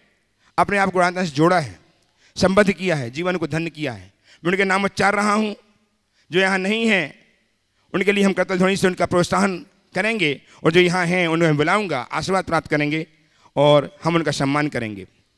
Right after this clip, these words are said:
निर्माण निधि से आज संबद्ध हुए हैं ऑनलाइन ग्वालियर से श्रीमान सुमत प्रकाश जी जैन, दीपक कुमार जी जैन, आपकी करतल, करतल ध्वनि उन तक पहुँचे, उनके पुण्यार्जन की आप अनुमोदना करें।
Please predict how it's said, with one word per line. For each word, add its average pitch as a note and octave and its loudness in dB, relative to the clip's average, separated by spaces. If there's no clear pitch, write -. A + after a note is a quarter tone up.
निर्माण A3+ 4
निधि A3+ 2
से A3 2
आज G#3 4
संबद्ध G3 -2
हुए G#3 4
हैं D#3+ -2
ऑनलाइन G#3+ 0
ग्वालियर A3+ 2
से F#3+ -2
श्रीमान G3+ 2
सुमत A3+ -4
प्रकाश G3 -2
जी F3 -10
जैन, F#3 -2
दीपक G3+ -2
कुमार F#3 -2
जी F3 -4
जैन, E3 -6
आपकी F#3+ 4
करतल, G3+ 4
करतल G#3 6
ध्वनि G3+ 6
उन A3 8
तक G#3 6
पहुँचे, F#3+ 8
उनके F#3+ 8
पुण्यार्जन F#3+ 6
की F3 0
आप F3 6
अनुमोदना G3 8
करें। A#2+ -8